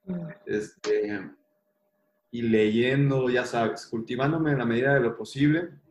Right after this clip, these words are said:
Speaker 1: Claro.
Speaker 2: Y cosas, también practicando cosas que no son propias del yoga, pero que son,
Speaker 1: <laughs>
Speaker 2: mm, que son, este, muy afines, muy afines a la práctica del yoga.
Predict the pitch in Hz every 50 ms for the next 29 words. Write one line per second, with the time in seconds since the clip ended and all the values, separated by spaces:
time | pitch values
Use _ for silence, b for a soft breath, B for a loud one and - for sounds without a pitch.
0 | _ _ _ _ _ _ 190 185 180 - - - - _ - - - - - -
1 | 156 - _ _ - 196 196 190 - - - 123 131 143 143 139 139 - 120 113
2 | - 139 147 143 143 143 139 139 - - 113 117 117 127 139 139 139 - 95 -
3 | - 113 110 110 120 123 131 147 170 180 165 139 - - - _ _ _ _ _
4 | _ - - 113 110 - - 208 - 120 127 127 131 131 127 120 - _ _ _
5 | _ _ _ _ - - - 123 120 120 - - _ 120 113 - 127 127 127 131
6 | 135 135 135 - - 127 120 117 117 113 113 110 107 104 - - - _ _ _
7 | _ _ _ _ _ _ _ _ _ _ - 127 135 147 147 139 - 143 135 131
8 | 123 110 98 - - - - _ _ - 113 120 123 127 123 - 120 123 123 123
9 | 120 113 107 - 110 110 110 - 120 113 110 107 98 98 101 107 107 107 110 113
10 | 110